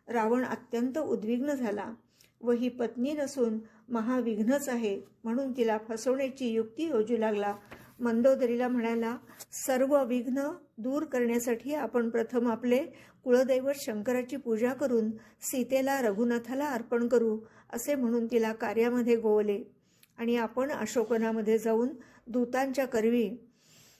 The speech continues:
शरद, शर्मा आणि त्रिजटा राक्षसिणींना पाचारून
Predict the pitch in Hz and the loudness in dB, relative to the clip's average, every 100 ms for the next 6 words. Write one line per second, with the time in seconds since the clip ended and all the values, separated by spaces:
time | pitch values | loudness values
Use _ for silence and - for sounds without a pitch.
0 | _ _ _ _ _ _ _ _ _ _ | _ _ _ _ _ _ _ _ _ _
1 | _ _ _ - 269 233 233 240 - _ | _ _ _ -4 0 2 2 0 -6 _
2 | _ _ _ _ _ _ - - 240 220 | _ _ _ _ _ _ -16 -4 0 4
3 | 240 285 247 226 - - 240 247 247 262 | 4 2 -2 -6 -14 -8 -2 -2 -2 -4
4 | 285 294 277 277 214 220 - _ 233 220 | -2 0 -2 -2 -4 -6 -12 _ -4 -2
5 | 214 - 285 277 254 247 247 247 208 208 | -2 -2 -4 0 0 0 0 -2 -4 -2
6 | 254 247 220 | -2 0 -2